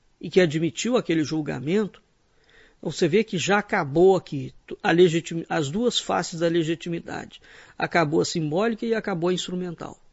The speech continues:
O mesmo vale pro Congresso, o mesmo vale pros militares, o mesmo vale pra, pra, pra, pra um Paulo Guedes, que fala assim, "Por que que pobre, eh, tem, tem que ter direito básico de saúde?"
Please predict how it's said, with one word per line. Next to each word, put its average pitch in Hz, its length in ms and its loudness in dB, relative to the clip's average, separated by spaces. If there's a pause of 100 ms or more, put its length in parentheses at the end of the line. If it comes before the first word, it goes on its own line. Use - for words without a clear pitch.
(500)
O 180 80 -2
mesmo 202 280 6
vale 170 200 2
pro - 140 -8
Congresso, 165 560 0
o - 20 0
mesmo 175 200 0
vale 170 180 -2
pros 151 180 -4
militares, 160 600 0
o 165 80 0
mesmo 160 260 -2
vale 170 220 -2
pra, 165 320 -8
pra, - 300 -12 (360)
pra, - 320 -6
pra - 160 -2
um 165 60 -2
Paulo 170 240 4
Guedes, 180 400 2
que 165 100 -4
fala 170 240 -2
assim, 170 260 -4
"Por 175 180 -2
que 196 120 2
que 180 120 -8
pobre, 151 520 0 (420)
eh, 156 640 2 (100)
tem, 175 320 2
tem 180 200 0
que - 80 -14
ter 160 240 6
direito 160 480 4
básico 185 560 -4 (480)
de 165 100 -2
saúde?" 165 640 -2